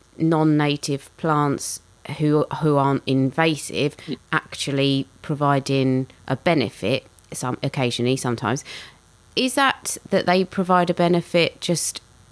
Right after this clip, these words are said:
Speaker 1: in terms of providing nectar and pollen, or can they also be useful as a host species to certain wildlife species?
Speaker 2: Yes, so the R H S have done some work on this, um,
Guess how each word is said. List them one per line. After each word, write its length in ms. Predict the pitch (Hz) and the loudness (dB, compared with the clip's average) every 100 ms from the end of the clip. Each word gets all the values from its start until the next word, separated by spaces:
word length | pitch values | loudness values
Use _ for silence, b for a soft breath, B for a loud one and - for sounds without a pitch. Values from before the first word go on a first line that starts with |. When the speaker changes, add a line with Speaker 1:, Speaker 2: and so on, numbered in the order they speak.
| - | -2
Speaker 1:
in 140 | 165 | 0
terms 340 | 156 170 156 151 | 2 2 2 0
of 180 | 151 - | -6 -4
providing 600 | 160 151 151 147 147 147 | -2 2 2 2 2 2
nectar 340 | 151 - - | 0 -4 -4
and 140 | 139 143 | -2 -2
pollen, 520 | - 175 110 95 151 B B B - | 2 2 2 0 0 B B B -8
or 460 | - 165 160 160 160 - _ _ - | 2 4 6 4 0 -4 _ _ -18
can 160 | - 175 | -2 2
they 180 | 170 165 | 4 4
also 420 | 170 160 156 139 | 2 2 2 2
be 100 | 143 | 2
useful 500 | 143 143 139 - 143 | 2 2 0 -2 -2
as 100 | 139 | 0
a 80 | 143 | 0
host 260 | 160 147 | 0 0
species 760 | - - 80 - 85 80 - - _ _ - | -2 -6 -6 -6 -6 -6 -8 -14 _ _ -10
to 200 | - 135 | -4 -2
certain 340 | - 127 127 | 0 0 0
wildlife 420 | 127 120 117 104 | 0 0 0 -2
species? 580 | - - 117 - - - - _ _ - | -4 -8 -6 -8 -10 -12 -16 _ _ 0
Speaker 2:
Yes, 220 | 123 - | 0 0
so 360 | - 160 139 | -6 -2 -2
the 360 | 143 156 147 143 | -2 -2 -2 0
R 120 | 147 | -2
H 140 | 160 175 | 0 -4
S 140 | 160 | -6
have 100 | 135 | -8
done 180 | 131 127 | -10 -8
some 300 | 123 120 - _ _ _ | -8 -8 -12 _ _ _
work 340 | 233 127 123 - | -2 0 0 0
on 180 | 107 107 | -4 -2
this, 380 | 117 135 - - b b b b _ _ | -4 -4 -12 -18 b b b b _ _
um, 360 | 117 110 113 - | 0 0 0 -4